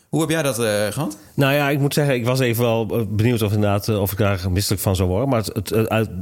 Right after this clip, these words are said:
Speaker 2: wel her en der een klein beetje, maar het, op zich viel het wel mee, eh, moet ik zeggen. Want het, wat, wat je dus inderdaad gebeurt, is dat je met elke schommel van, van, eh, van de bank ga je dus naar een nieuw, nieuwe levensfase, zeg maar,
Speaker 1: Ja.
Speaker 2: eh, van, eh, van Traumatica, of van, eh, van,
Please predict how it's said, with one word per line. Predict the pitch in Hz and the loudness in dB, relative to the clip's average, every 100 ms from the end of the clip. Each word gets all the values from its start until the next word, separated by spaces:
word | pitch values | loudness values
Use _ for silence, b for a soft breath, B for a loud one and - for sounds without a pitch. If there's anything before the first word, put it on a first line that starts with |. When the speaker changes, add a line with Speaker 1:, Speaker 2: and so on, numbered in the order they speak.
| 104 98 | -4 0
Speaker 2:
wel | 127 139 | 2 2
her | 120 127 | 2 0
en | 120 | 0
der | 107 107 | 2 0
een | 95 | 0
klein | 117 139 | 0 2
beetje, | 147 147 147 | 0 0 0
maar | 117 113 104 107 92 | 2 2 2 0 -2
het, | 110 107 | -4 -2
op | 113 - | -2 -2
zich | 143 - | -2 -2
viel | - 117 | 0 0
het | - | 2
wel | 90 | 0
mee, | 87 90 156 156 | 2 0 -2 -4
eh, | 104 104 | -2 0
moet | 104 110 | 0 0
ik | |
zeggen. | 123 123 | -2 -2
Want | 135 110 | -2 -2
het, | 101 | -2
wat, | 110 - - | -2 -4 -4
wat | 110 104 | -4 0
je | |
dus | 95 | 0
inderdaad | 101 104 98 - | 2 2 0 -2
gebeurt, | 101 110 104 | 0 0 0
is | 101 | -2
dat | 98 | -2
je | - 92 B B B | 0 -2 B B B
met | 104 | -2
elke | - 113 98 | 0 -2 0
schommel | 104 - 127 120 113 101 | -4 -2 0 2 2 0
van, | - 113 101 98 80 | 0 0 0 -2 -2
van, | 101 95 95 95 90 | -2 0 0 -2 -2
eh, | 98 90 | 0 0
van | - 101 | 0 0
de | |
bank | 82 98 123 143 B B B | 2 0 0 -2 B B B
ga | B 110 110 | B 0 0
je | 113 | 0
dus | 110 104 | 0 0
naar | 104 98 98 | 0 2 2
een | 98 | 0
nieuw, | 101 104 101 101 82 | 0 0 -2 -4 -4
nieuwe | 101 113 107 | 0 2 4
levensfase, | 98 107 104 104 - - 90 87 90 | 2 2 2 0 0 0 2 2 0
zeg | 87 87 98 | -2 -2 0
maar, | 87 82 90 | 0 0 0
Speaker 1:
Ja. | 87 90 | 0 0
Speaker 2:
eh, | - | -2
van, | 95 90 85 | -2 0 -2
eh, | 82 | -2
van | 90 85 | -2 -2
Traumatica, | - 85 80 85 - 87 | -2 0 0 -2 -2 -2
of | 110 | -2
van, | 113 101 92 | -2 0 -2
eh, | |
van, | 95 95 | -2 -2